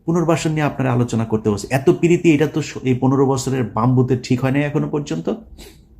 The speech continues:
লজ্জা লাগে আওয়ামী লীগের চাই না এটা বলতে। কারণ কি? কারণ হচ্ছে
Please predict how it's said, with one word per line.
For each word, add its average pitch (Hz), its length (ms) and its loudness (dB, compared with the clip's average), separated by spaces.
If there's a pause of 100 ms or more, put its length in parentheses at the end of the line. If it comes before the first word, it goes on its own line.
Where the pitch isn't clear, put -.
(800)
লজ্জা 131 300 4
লাগে 160 220 2
আওয়ামী 135 240 4
লীগের 139 300 0
চাই 127 180 2
না 131 100 2
এটা 120 180 2
বলতে। 113 300 0 (520)
কারণ 131 240 2
কি? 107 140 -2 (400)
কারণ 180 240 2
হচ্ছে 185 280 2